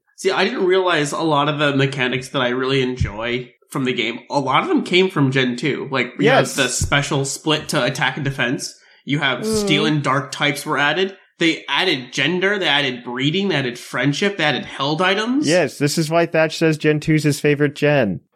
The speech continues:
Speaker 3: Mm-mm.
Speaker 2: Like, and then everybody's like, "Well, Gold and Silver were awful games." I'm like, "Yes, but they did, because Gen two was trying to create, like, an ecosystem for you to play in, and
Speaker 3: Mm-hmm.
Speaker 2: not so much, like,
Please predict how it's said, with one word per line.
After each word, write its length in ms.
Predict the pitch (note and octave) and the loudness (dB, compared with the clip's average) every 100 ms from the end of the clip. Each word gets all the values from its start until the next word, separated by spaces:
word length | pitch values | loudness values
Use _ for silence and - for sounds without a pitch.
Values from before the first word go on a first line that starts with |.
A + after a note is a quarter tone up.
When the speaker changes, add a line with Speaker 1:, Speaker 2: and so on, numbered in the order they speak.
| - | -6
Speaker 3:
Mm-mm. 480 | F#3+ D#3 D#3+ F#3 E3 - _ - | -2 0 -2 -2 -4 -8 _ -8
Speaker 2:
Like, 300 | B2+ C#3 C3 | 0 2 2
and 100 | C3+ | 2
then 80 | |
everybody's 300 | D3 D3 D3 | 4 2 2
like, 140 | C#3+ B2+ | 2 2
"Well, 180 | C3+ B2+ | 2 0
Gold 260 | E3 F#3+ | 0 0
and 80 | C3+ | -2
Silver 260 | - E3+ A#2+ | 0 0 2
were 140 | A#2 | 2
awful 220 | B2+ A#2 | 2 0
games." 240 | A2 B2+ A2 | 0 0 0
I'm 80 | B2 | 0
like, 180 | B2 | 0
"Yes, 220 | E3+ F#3 D3+ | 2 0 0
but 180 | D#3 | 0
they 120 | D#3+ D3+ | 0 0
did, 320 | D3+ E3 D3+ | 0 0 -4
because 540 | C#3+ C3 C3 C#3+ B2+ G#2+ | -6 -2 0 0 0 -2
Gen 280 | C3 D3+ | -2 0
two 440 | D3 C#3 C#3+ D3 - | 0 0 2 0 -4
was 280 | - A#2+ A#2 | -2 0 0
trying 260 | - B2 B2 | 0 0 2
to 80 | |
create, 280 | A#2 A#2+ A#2+ | 0 2 2
like, 180 | G#2+ A2 | 2 0
an 100 | F#2+ | -2
ecosystem 880 | G#2 A2+ C3 C3 D3 C#3+ D3+ D3+ D3+ | -2 0 0 0 -2 0 0 0 -2
for 120 | D3+ | 0
you 100 | D3+ | 0
to 80 | D3 | 0
play 300 | D3 D3+ D3+ | 0 2 2
in, 220 | D#3 D#3+ - _ - | 2 -2 -8 _ -2
and 240 | A#2+ A2+ | 0 2
Speaker 3:
Mm-hmm. 320 | G3+ G3+ F3+ | 0 0 0
Speaker 2:
not 420 | B2+ B2+ C3 - - | 2 2 2 -2 -6
so 200 | C#3+ B2+ | 0 2
much, 300 | A#2+ A#2+ A2+ | 2 0 0
like, 300 | A2 G#2 | 0 -2